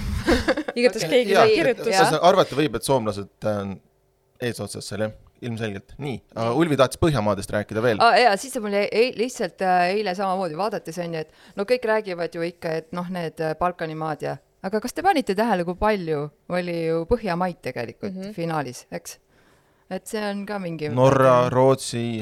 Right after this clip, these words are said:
Speaker 2: Jaa.
Speaker 3: Soome. Äh, Taani jäi küll välja.
Speaker 1: Jah.
Speaker 3: Taani jäi küll teisest poolfinaalist välja, aga
Speaker 2: Jaa.
Speaker 3: kuidas Islandil läks? Island jäi ka vist
Speaker 1: Äh,
Speaker 3: välja, või?
Speaker 1: Island jäi ka välja, et kuigi mina, minul oligi see, et mina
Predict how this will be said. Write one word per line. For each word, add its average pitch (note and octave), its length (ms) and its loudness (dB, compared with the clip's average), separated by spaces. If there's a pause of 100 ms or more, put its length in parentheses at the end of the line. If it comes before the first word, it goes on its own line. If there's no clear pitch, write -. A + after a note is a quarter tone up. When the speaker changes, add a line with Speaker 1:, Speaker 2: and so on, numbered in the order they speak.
(120)
Speaker 2:
Jaa. D#3 220 -4
Speaker 3:
Soome. C3 460 6 (960)
Äh, A2 180 2
Taani D3 300 4
jäi A#2 100 0
küll A2 140 -6
välja. G#2 240 0 (600)
Speaker 1:
Jah. F#3+ 200 -2 (100)
Speaker 3:
Taani C#3+ 300 6
jäi A#2+ 160 2
küll G#2+ 260 -2
teisest B2 340 -4
poolfinaalist A2 540 -2
välja, C3 240 2
aga G#2 140 0
Speaker 2:
Jaa. F3 100 0
Speaker 3:
kuidas C#3+ 240 0
Islandil A2+ 560 0
läks? - 380 -6 (180)
Island F3+ 300 4
jäi G#3 80 6
ka G#3 100 6
vist G3+ 80 4
Speaker 1:
Äh, G3+ 80 2
Speaker 3:
välja, G#2 220 0
või? - 80 -2
Speaker 1:
Island C4 260 -2
jäi G#3 160 -2
ka A#3+ 160 4
välja, A3 360 2
et F#3+ 120 -6
kuigi G#3 180 -2
mina, G#3+ 220 0 (480)
minul A#3+ 320 4
oligi G3+ 240 2
see, G#3+ 160 0
et - 80 -20
mina G#3+ 220 2